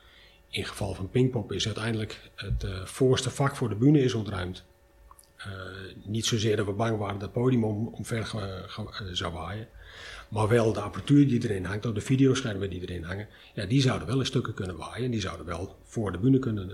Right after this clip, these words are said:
eh, kunnen eindigen. Dus dan ontruim je zo'n gebied. <clears throat> Eh, een heel terrein ontruimen vanwege slecht weer is een van de laatste dingen die we zouden doen. Want die,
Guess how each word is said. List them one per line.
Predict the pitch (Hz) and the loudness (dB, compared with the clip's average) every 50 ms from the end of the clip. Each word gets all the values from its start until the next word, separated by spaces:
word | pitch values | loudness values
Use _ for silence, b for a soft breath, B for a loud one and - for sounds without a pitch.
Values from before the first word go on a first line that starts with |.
| - | -12
eh, | - 104 98 95 95 95 95 92 92 95 95 95 98 - | -14 -14 -14 -14 -14 -16 -16 -16 -16 -16 -14 -14 -12 -8
kunnen | - 107 92 92 | -6 -6 -4 -2
eindigen. | 101 95 90 85 - - - b b b b b b | -2 -2 -4 -4 -6 -10 -14 b b b b b b
Dus | b 107 123 120 98 | b 2 4 4 4
dan | - 113 117 113 | 4 2 2 2
ontruim | 107 101 95 110 113 120 113 | 0 -2 0 2 2 2 2
je | 104 | 2
zo'n | 98 98 90 85 | 0 -2 -6 -8
gebied. | 82 - 107 127 131 - - - B B B B B B B B B B B B B B B B _ - | -8 -4 -2 -2 -2 -2 -4 -14 B B B B B B B B B B B B B B B B _ 8
<clears throat> | - - 107 - - - - - - - - - - - - _ _ _ - | 8 8 8 6 2 -2 -6 -10 -14 -18 -20 -20 -20 -20 -20 _ _ _ -16
Eh, | - - 95 92 90 - - | -12 -12 -10 -10 -12 -14 -12
een | - - 117 135 | -8 -6 -2 0
heel | - 131 135 131 131 | 4 6 6 6 6
terrein | 131 123 113 104 123 151 156 160 | 4 0 0 4 6 6 6 6
ontruimen | - 127 120 110 117 120 117 117 107 101 - | 4 2 0 2 2 2 2 2 2 0 0
vanwege | - 98 90 101 98 92 90 95 | -2 -2 -2 -2 -2 -2 -2 -4
slecht | 92 - 104 95 - - | -4 -4 -4 -6 -6 -6
weer | - 92 87 107 123 - - - _ _ _ _ _ _ _ _ _ _ _ _ _ _ _ - - - | -8 -6 -6 -6 -8 -8 -12 -20 _ _ _ _ _ _ _ _ _ _ _ _ _ _ _ -12 -10 -8
is | - - 110 | -6 -4 -2
een | 107 113 110 | -2 -2 0
van | - 120 113 | 0 2 2
de | 113 117 | 4 4
laatste | 113 120 123 123 120 - - - 127 | 4 4 4 2 2 2 0 2 4
dingen | 139 156 165 160 | 6 6 6 6
die | 143 135 120 | 6 4 4
we | 117 | 4
zouden | 110 101 92 87 87 87 | 2 0 0 -2 -4 -6
doen. | 80 87 107 120 117 - - | -6 -6 -6 -6 -6 -6 -6
Want | 110 110 - - - - b b b b b b b b b b b _ _ _ - | -6 -6 -6 -8 -14 -20 b b b b b b b b b b b _ _ _ -8
die, | 101 110 104 110 107 - | -4 -4 -4 -4 -6 -10